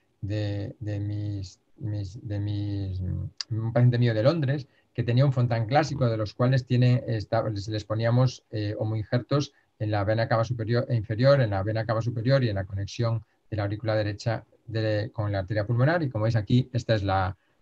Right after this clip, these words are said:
válvula que está completamente calcificada. Veis la inyección de contraste, no pasa casi nada a la aurícula. Le pusimos, le, lo dilatamos, le pusimos un stent y veis que completamente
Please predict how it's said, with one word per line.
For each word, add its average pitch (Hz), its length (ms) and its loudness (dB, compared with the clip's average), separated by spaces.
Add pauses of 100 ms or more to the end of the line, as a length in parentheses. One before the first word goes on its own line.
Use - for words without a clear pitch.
(140)
válvula 151 400 4
que 147 60 -4
está 110 220 -2
completamente 107 500 0
calcificada. 123 840 2 (240)
Veis 107 200 -2
la 101 100 0
inyección 101 300 -2
de 107 100 -4
contraste, 107 480 -2
no 117 120 -2
pasa 107 300 0
casi 104 240 -4
nada 113 220 4
a - 20 0
la 101 60 0
aurícula. 127 500 0 (540)
Le 107 280 -2
pusimos, 120 640 0
le, 104 420 -2
lo 104 200 -4
dilatamos, 156 500 2
le 135 80 2
pusimos 107 400 -4
un 104 160 -2
stent 170 520 -4
y 113 60 -4
veis 110 280 -2
que 104 320 -6
completamente 113 800 -2